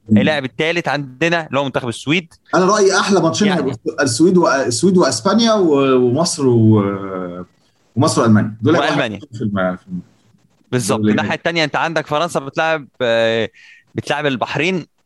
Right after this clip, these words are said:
Speaker 2: طبعا في فرق كبير أوي في المستوى،
Speaker 1: مم.
Speaker 2: والدنمارك هتلاعب النرويج،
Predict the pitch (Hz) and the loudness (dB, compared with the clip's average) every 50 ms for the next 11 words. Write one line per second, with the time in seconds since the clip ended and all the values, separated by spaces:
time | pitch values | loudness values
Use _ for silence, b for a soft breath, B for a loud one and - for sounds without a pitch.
0 | - - 135 131 107 107 - 139 - 143 98 113 107 120 135 - - 127 - 123 | -8 -6 -4 -4 -4 -4 -4 -4 -2 -2 -4 -4 -4 -4 -4 -2 -2 -4 -4 -4
1 | 110 107 107 - - 147 165 175 170 - b b b b 92 85 78 - - - | -4 -4 -4 -4 -2 -2 -2 -2 -2 -6 b b b b -8 -6 -6 -6 -6 -2
2 | 113 113 113 110 110 107 104 - _ _ - 113 104 135 135 131 131 156 165 156 | 0 0 2 2 2 0 -2 -4 _ _ -12 -6 -2 0 0 2 0 0 -2 -4
3 | - _ _ - - _ _ _ - 110 113 - - 143 151 135 135 120 120 110 | -8 _ _ -20 -20 _ _ _ -10 -10 -10 -8 -4 -4 -4 -4 -2 -4 -4 -2
4 | 107 110 113 120 156 170 147 131 123 - | -2 -2 0 0 0 0 -2 -4 -12 -18